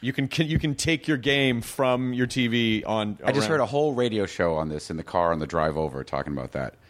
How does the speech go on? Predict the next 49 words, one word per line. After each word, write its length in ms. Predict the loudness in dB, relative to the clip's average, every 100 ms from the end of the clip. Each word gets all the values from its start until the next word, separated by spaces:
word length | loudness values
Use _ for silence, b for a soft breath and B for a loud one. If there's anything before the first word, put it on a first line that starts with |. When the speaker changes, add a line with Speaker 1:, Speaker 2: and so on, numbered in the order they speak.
| b
Speaker 1:
Oh, 80 | -2
about 200 | 0 0
the 60 | -2
Speaker 2:
Yeah, 160 | -2 -2
Speaker 1:
Switch? 180 | -2
Speaker 2:
whether 180 | -2 0
or 40 | 0
not 200 | 0 0
they 80 |
can 120 | -4 -4
switch 280 | -6 -8
certain 240 | -4 -4 -2
games 300 | 0 0 0
over, 200 | -2 -2
it's 80 | -6
gonna 120 | -4
be 60 | -4
too 120 | -6
expensive 580 | -4 0 0 0 -4 -4
for 120 | -4
that 180 | -2 -2
new 120 | -4
system 580 | -6 -8 -4 -2 -2 -2
Speaker 1:
That's 320 | 2 4 2
Speaker 2:
from 100 | 2
Speaker 1:
the 120 | 2 2
Speaker 2:
Nintendo 560 | 0 -2 -2 -2 -2
and 80 | -2
Speaker 1:
that'll, 240 | -2 0
that'll 240 | 0 -2 0
be 100 | -2
the 60 |
Speaker 2:
this, 80 | -2
that, 80 | -2
and 60 | 0
Speaker 1:
thing. 120 | 0
Speaker 2:
the 40 | 0
other 100 | 0
Speaker 1:
Like, 80 |
Speaker 2:
thing, 80 | 0
Speaker 1:
it, 40 | -2
Speaker 2:
you 40 |
know. 40 | -4 -6 -6
Speaker 1:
in, 140 | -6
in 40 | -4
concept, 500 | -4 -4 -2 -4 -4
it 140 | -4
seems 640 | -2 2 2 2 -2 -8 -14 _ _ _ _ _ -2
amazing, 720 | 2 2 0 -2 -6 -8